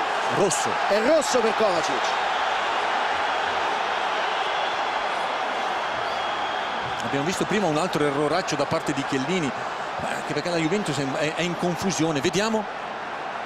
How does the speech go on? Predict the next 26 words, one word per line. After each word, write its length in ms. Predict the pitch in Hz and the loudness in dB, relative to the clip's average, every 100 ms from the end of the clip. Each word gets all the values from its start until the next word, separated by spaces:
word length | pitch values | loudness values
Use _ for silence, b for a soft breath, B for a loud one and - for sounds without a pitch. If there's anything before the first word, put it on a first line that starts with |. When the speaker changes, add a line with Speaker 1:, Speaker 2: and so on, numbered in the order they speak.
| - - | -6 2
Speaker 2:
Tutto. 340 | 185 - - | 2 2 -2
Speaker 1:
Eh, 840 | - - - - - - - 76 101 | -4 -4 -6 -6 -6 -6 -6 -6 -4
si 160 | - | -4
è 20 | 123 | -2
alzato 400 | 110 - - 165 | -2 -4 -2 -2
la 100 | 151 | 0
gamba. 440 | 135 139 156 156 | 0 0 2 0
Speaker 2:
Ah, 20 | |
piede 240 | 139 165 175 | 2 2 2
a 40 | |
martello, 800 | 175 175 170 196 196 185 175 170 - - - - - - - 139 | 2 0 2 4 4 4 4 2 -2 -6 -6 -6 -4 -6 -4 -2
rischio 360 | 196 - 202 | 0 2 4
di 560 | 180 180 170 160 156 143 | 6 6 6 4 2 2
compromettere 960 | 170 165 175 180 185 185 175 170 160 151 | 0 2 2 2 2 2 4 6 4 2
l'incolumità 640 | 160 160 175 175 170 180 | 0 2 2 2 2 2
del 380 | 170 170 170 160 | 2 4 4 4
giocatore. 540 | 160 165 170 170 160 135 | 4 4 4 4 4 2
Speaker 1:
E 500 | 117 - - - - | -2 -4 -4 -4 0
qui 100 | - | 4
Speaker 2:
Qui 20 | |
Speaker 1:
deve 140 | 349 359 | 6 6
dargli 120 | 339 | 6
Speaker 2:
guarda, 160 | 370 | 4
Speaker 1:
subito, 180 | - 359 | 4 4
Speaker 2:
guarda. 260 | 330 240 | 4 4
Speaker 1:
sì. 100 | 185 | 2